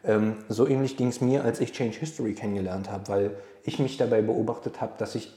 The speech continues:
im Grunde genommen mein ganzes Leben über, mir ist irgendwie was schiefgelaufen und ich hab die Situation hinterher nochmal durchdacht,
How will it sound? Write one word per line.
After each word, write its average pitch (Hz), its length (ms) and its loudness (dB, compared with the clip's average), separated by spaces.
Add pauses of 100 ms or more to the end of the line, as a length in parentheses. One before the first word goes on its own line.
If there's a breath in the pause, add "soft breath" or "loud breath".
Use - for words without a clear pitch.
(120)
im 117 140 -2
Grunde 123 340 6
genommen 107 220 4
mein 104 180 0
ganzes 127 400 -2
Leben 117 320 4
über, 98 400 -4 (240 loud breath)
mir 101 100 -2
ist 98 160 -6
irgendwie 98 260 -2
was 92 160 -2
schiefgelaufen 113 680 -2
und 107 140 -4
ich - 160 -6
hab - 140 -6
die 110 100 2
Situation 107 720 0
hinterher 113 480 -2
nochmal 107 340 -2
durchdacht, 123 560 -2